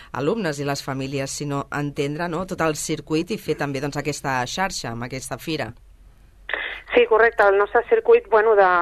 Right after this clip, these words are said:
Speaker 2: de, de creació de
Speaker 1: Sí.
Speaker 2: llocs de treball, no? De,
Speaker 1: Sí.
Speaker 2: de fomentar llocs de treball, però a més a més també de fomentar aquesta formació necessària per les persones que vulguin, eh,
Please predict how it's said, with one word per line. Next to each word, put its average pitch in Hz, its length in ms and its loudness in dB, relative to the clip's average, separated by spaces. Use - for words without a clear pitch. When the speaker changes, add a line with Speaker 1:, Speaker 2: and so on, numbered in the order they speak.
Speaker 2:
de, 175 920 2
de 180 120 6
creació 180 500 4
de 196 80 8
Speaker 1:
Sí. 190 60 -2
Speaker 2:
llocs 202 140 2
de 196 100 6
treball, 214 420 4
no? 240 180 6
De, 254 80 4
Speaker 1:
Sí. 175 220 4
Speaker 2:
de 180 100 6
fomentar 185 720 4
llocs 196 160 6
de 190 100 6
treball, 220 400 4
però 202 140 6
a 185 40 2
més 190 160 -2
a 202 80 4
més 196 180 0
també 208 240 2
de 220 100 6
fomentar 190 280 2
aquesta 202 240 2
formació 208 640 4
necessària 208 600 4
per 202 200 4
les 185 120 2
persones 190 400 0
que 196 160 4
vulguin, 190 640 8
eh, - 40 4